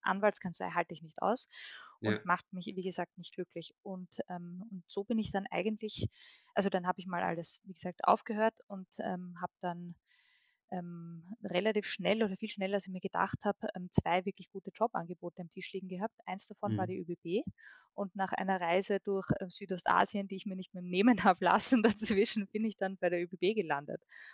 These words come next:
Speaker 1: Und da
Speaker 2: Ja.
Speaker 1: bin ich noch immer.
Speaker 2: Ja,
Speaker 1: Also im
Speaker 2: super.
Speaker 1: Ö B B-Konzern. Mhm.
Speaker 2: Ja, ja, ja. Ja, du hast ja dann, äh, als Vorstandsassistentin irgendwann angefangen, hab ich
Speaker 1: Genau.
Speaker 2: gelesen.
Speaker 1: Mhm.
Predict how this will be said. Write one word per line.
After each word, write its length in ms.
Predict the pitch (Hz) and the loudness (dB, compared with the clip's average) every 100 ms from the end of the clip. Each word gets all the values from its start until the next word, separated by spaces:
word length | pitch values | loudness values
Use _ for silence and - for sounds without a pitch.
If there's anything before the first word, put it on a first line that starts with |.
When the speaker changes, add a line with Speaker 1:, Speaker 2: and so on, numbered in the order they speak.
| - - | -20 -2
Speaker 1:
Und 120 | 185 | 4
da 80 | 196 | 4
Speaker 2:
Ja. 20 | |
Speaker 1:
bin 120 | 233 | 4
ich 120 | 226 | 2
noch 100 | 240 | 2
immer. 340 | 226 170 147 170 _ _ _ _ _ _ _ _ | 0 -2 -8 -12 _ _ _ _ _ _ _ _
Speaker 2:
Ja, 140 | 113 98 120 | -4 -2 0
Speaker 1:
Also 140 | 175 | 2
im 120 | 202 | 2
Speaker 2:
super. 20 | |
Speaker 1:
Ö 100 | 190 | 2
B 100 | 190 | 0
B-Konzern. 680 | 175 165 185 175 156 156 165 _ | 0 -2 -4 -4 -4 -4 -8 _
Mhm. 280 | 196 180 202 | -16 -12 -6
Speaker 2:
Ja, 160 | 120 120 | -2 0
ja, 240 | 120 117 | 0 0
ja. 200 | 117 113 - _ - | -2 -4 -10 _ 4
Ja, 180 | 147 175 | 6 8
du 120 | 156 | 6
hast 120 | 151 | 6
ja 60 | 160 | 4
dann, 180 | 147 143 | 4 4
äh, 40 | |
als 400 | 135 131 127 120 | 4 4 2 -2
Vorstandsassistentin 1200 | - 143 160 - 143 127 127 131 117 135 131 127 | -4 -2 -2 -2 -2 -2 -4 -4 -4 -4 -4 -2
irgendwann 340 | 123 123 117 | -2 -2 -4
angefangen, 420 | 95 135 - - | -4 -4 -2 0
hab 100 | 160 | 2
ich 120 | 156 156 | 2 2
Speaker 1:
Genau. 0 | |
Speaker 2:
gelesen. 500 | 104 107 110 123 | 0 2 2 2
Speaker 1:
Mhm. 80 | 254 | 0